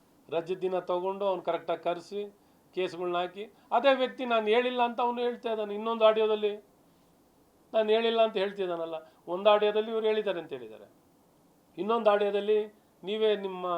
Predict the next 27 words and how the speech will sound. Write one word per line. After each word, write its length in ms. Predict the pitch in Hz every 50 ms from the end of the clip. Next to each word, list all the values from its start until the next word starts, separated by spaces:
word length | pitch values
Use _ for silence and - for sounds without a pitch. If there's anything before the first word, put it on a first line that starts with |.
| 170 165 165
ಮಾಧ್ಯಮದಲ್ಲೂ 680 | 180 180 160 190 190 185 180 170 175 175 170 175 190 190 180 170 160 151 - _ _ _ _ _ _ _ -
ಪ್ರಸಾರ 280 | 165 165 - 180 180 170 156 147
ಮಾಡಿದ್ದೀರಾ, 400 | 131 120 120 113 110 113 117 123 131 - _ _ _ _ _ _ _ _ _ _ - 175
ಯಾರ್ಯಾರು 300 | 175 180 185 180 165 151 156
ವ್ಯಕ್ತಿ 200 | 160 165 - 165 160 156
ಏನ್ 80 | 151 151 147
ಹೇಳಿದ್ರು, 300 | 139 135 131 131 135 139 139 156 175
ಇವ್ರು 160 | 175 175 165 160
ಹೇಳಿದ್ರು, 260 | 147 143 139 139 151 151 160
ಅವ್ರು 140 | 170 170 170 160
ಹೇಳಿದ್ರು, 280 | 151 143 139 135 143 143 143 151
ನಾನ್ 140 | 151 156 160 175
ಹೇಳಿಲ್ಲ, 240 | 175 165 160 156 151 151 147
ನಾನ್ 100 | 143 143 139
ಬದುಕಿಲ್ಲ, 320 | 170 - - - 151 147 143 143 147
ಇನ್ನೊಂದು 340 | 160 165 165 160 156 143 143 151
ಮತ್ತೊಂದು 340 | 160 160 - - 165 165 156 - _ _ _ _ _ _ - 135
ನಡೀತಾನೆ 380 | 151 185 233 247 254 320 302 311 254 190
ಇದೆ. 180 | 139 131 123 123 - _ _ _ _ _ _ _ _ _ _ _ _ _ _
So 60 | - 285 233 208
ಈ 60 | 240 269 294
ರೀತಿ 180 | 285 - - 254 233
ನಡೀತಿರ್ಬೇಕಾದ್ರೆ 800 | 214 196 196 - 190 175 160 127 139 135 135 127 120 120 131 151 170 175 - _ _ _ _ _ _ _ _ - 147
ನಾವು 160 | 156 165 165 165 165
ಇದ್ಯಾವುದು 360 | 165 147 160 160 170 175 185 190 180 165 170 - _ _ _ _ _ _ _ _ _ _ _ _ _ _ _ _ - 123
ವಿಚಾರಕ್ಕೆ 400 | 123 - 175 180 175 170 165 131 131
ಒಳಗಾಗ್ದೇನೆ 580 | 135 143 156 156 143 - 110 113 107 107 131